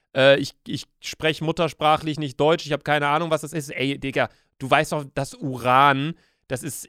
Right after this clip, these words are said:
äh, ich, ich weiß auch nicht genau, was Uran ist, aber das hat mit Atomkraftwerken zu tun.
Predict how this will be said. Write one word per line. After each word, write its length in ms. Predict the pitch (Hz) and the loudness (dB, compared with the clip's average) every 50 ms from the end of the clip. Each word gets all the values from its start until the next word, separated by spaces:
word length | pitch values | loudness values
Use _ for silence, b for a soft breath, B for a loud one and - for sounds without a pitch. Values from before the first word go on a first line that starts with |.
| _ | _
äh, 100 | 196 202 202 _ _ _ _ _ | -16 -16 -16 _ _ _ _ _
ich, 120 | - - - | -18 -6 -2
ich 260 | 139 135 - 156 117 | -2 -2 -2 -2 -4
weiß 200 | 120 135 131 - - | -4 -4 -4 -4 -2
auch 100 | - 156 | 0 0
nicht 140 | 170 156 - | 0 0 -2
genau, 200 | - 131 131 135 | 0 0 2 2
was 120 | 139 131 | 2 0
Uran 360 | 110 117 120 120 120 139 156 | -2 -6 -4 0 0 0 0
ist, 80 | 147 127 | 0 -2
aber 120 | 127 120 | -2 -2
das 180 | 120 120 - 135 | -2 -4 -4 -6
hat 160 | 131 - - | -10 -10 -8
mit 160 | 131 131 - | -10 -8 -6
Atomkraftwerken 920 | - - - - 156 160 - - - 123 - - - 117 107 110 _ - 113 | -8 -8 -4 -4 -4 -4 -4 -4 -4 -4 -6 -4 -6 -4 -4 -4 _ -10 -12
zu 120 | - - 107 | -12 -12 -16
tun. 380 | - - 117 107 104 101 98 | -12 -8 -8 -8 -8 -8 -12